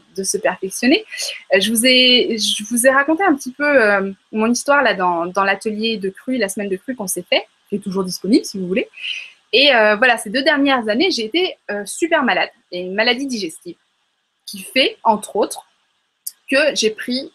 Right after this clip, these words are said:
euh, j'ai commencé par perdre beaucoup de kilos et j'en ai repris encore plus. Donc, j'ai, euh, j'ai per-, j'ai dû perdre cinq kilos et j'en ai repris, euh, quinze. Vous voyez ? Pourtant, bon, j'ai, j'ai, j'ai pas l'air énorme, peut-être, mais, euh,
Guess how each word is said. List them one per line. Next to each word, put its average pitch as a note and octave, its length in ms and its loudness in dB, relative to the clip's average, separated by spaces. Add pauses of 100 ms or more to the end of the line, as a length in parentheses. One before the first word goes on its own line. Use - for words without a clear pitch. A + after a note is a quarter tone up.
(120)
euh, F3+ 560 -4
j'ai A3 100 -4
commencé B3+ 300 -2
par - 260 -4
perdre B3 400 -2 (320)
beaucoup A#3 180 -4
de B3+ 60 -14
kilos A3+ 320 -2 (480)
et A#3 100 4
j'en B3 140 2
ai G#3+ 60 0
repris D#4 260 0
encore B3 240 0
plus. - 460 -18
Donc, G#3+ 160 -6
j'ai, G#3 320 0
euh, F3+ 280 2 (360)
j'ai G3 100 -2
per-, G3+ 180 2
j'ai G3+ 140 -6
dû G#3 160 -8
perdre G3+ 300 0
cinq A#3+ 260 -2
kilos B3+ 380 0
et A3+ 40 2
j'en G#3 160 -4
ai A#3 80 -4
repris, G#3+ 640 -10
euh, F#3 80 -2
quinze. F3 460 -2
Vous - 600 -16
voyez ? B3 220 2 (960)
Pourtant, F#3+ 200 -6
bon, E3 180 -8
j'ai, E3 160 -2
j'ai, F3+ 180 -6 (120)
j'ai F#3+ 160 -4
pas D3 120 -4
l'air D3+ 140 0
énorme, C4+ 340 2 (140)
peut-être, B3 240 -2 (240)
mais, F#3 260 -4
euh, D#3+ 180 -2